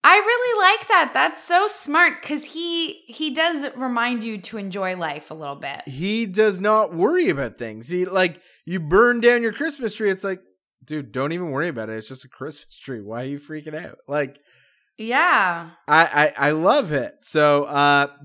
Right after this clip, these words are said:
Speaker 2: and then you need a hero. I mean, I've got Captain America, Steve Rogers, but I, you need another hero. And that is, uh, the myth of, and maybe it's a myth or maybe it's not, I don't know, 'cause I'm terrible, but Moana.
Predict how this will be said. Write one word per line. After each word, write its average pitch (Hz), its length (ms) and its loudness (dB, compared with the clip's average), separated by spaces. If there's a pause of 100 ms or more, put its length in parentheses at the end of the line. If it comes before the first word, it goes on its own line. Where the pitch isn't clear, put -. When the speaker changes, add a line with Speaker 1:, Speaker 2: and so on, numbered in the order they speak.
(140)
Speaker 2:
and 185 180 -2
then 240 140 0
you 233 80 0
need 226 160 0
a 175 40 4
hero. 170 460 2
I 123 140 0
mean, 175 160 2
I've 175 120 2
got 226 200 2
Captain 190 340 0
America, 160 540 2 (280)
Steve 165 320 0
Rogers, 147 460 4
but 135 240 -2
I, 139 240 0
you 156 220 -2
need 214 180 -2
another 175 280 0
hero. 147 320 2 (460)
And 143 160 -2
that 190 180 2
is, 180 380 0
uh, 135 520 0 (500)
the 139 280 -4
myth 160 520 -2
of, 139 640 0 (100)
and 165 180 -2
maybe 277 260 0
it's - 120 -2
a 196 60 0
myth 190 280 -2
or 165 120 -2
maybe 160 260 0
it's 143 180 -4
not, 143 240 2
I 135 140 -2
don't 139 220 -4
know, 156 400 -4 (600)
'cause 135 160 -6
I'm 123 200 -4
terrible, 180 760 0
but 143 160 0
Moana. 156 760 2